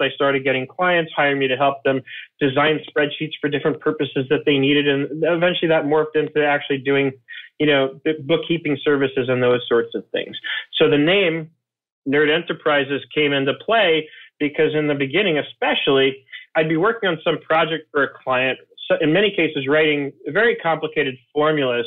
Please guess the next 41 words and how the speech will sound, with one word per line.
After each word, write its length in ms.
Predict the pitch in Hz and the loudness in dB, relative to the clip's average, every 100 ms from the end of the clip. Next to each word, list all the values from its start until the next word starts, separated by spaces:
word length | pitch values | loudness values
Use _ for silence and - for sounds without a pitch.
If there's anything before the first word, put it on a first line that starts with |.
| - | -2
to 80 | 135 | -4
accomplish 420 | - 156 151 135 | 0 0 0 -2
what 120 | 139 135 | 0 0
I 120 | 123 | 0
needed 340 | 131 143 135 - | 0 0 -2 -2
to 200 | 123 120 | 0 0
in 340 | - 127 120 | 0 0 0
Microsoft 560 | 120 131 - - 127 - | 0 0 0 0 -2 -2
Excel. 540 | 117 - 214 165 147 - - - - - | -4 0 2 2 -2 -8 -18 -16 -10 -2
And 220 | 151 147 | 0 2
I'd 120 | 147 | 0
get 120 | 160 | 0
all 160 | 190 180 | 2 2
excited. 600 | 156 - 131 143 143 131 139 | -2 -2 0 2 0 -2 -4
I, 60 | |
I, 100 | 127 123 | -4 -2
I 60 | 135 | -2
would 100 | 127 | -2
be 100 | 123 | 0
doing 220 | 151 185 | 2 2
this 100 | 156 | 0
from 120 | - 131 | 0 0
home, 300 | 135 131 131 | 2 2 0
so 80 | 135 | -2
my 140 | 127 | 0
wife 260 | 123 143 170 147 | 2 2 0 -2
would 180 | 131 | -6
be 180 | 117 113 | -4 -2
there, 300 | 113 120 127 - - - - | 2 2 0 -6 -20 -6 0
and 380 | 143 139 139 - 113 | 2 2 0 -6 -6
she 160 | - | 0
would 100 | 165 | 2
hear 140 | 143 185 | 2 0
me 80 | 190 | 2
getting 180 | 165 | 2
all 140 | 147 143 | 2 0
excited. 400 | 135 240 269 202 | 0 0 2 0
And, 200 | 165 156 | -2 -4
you 120 | 185 | -2
know, 140 | 185 | 0
the 80 | 147 | 0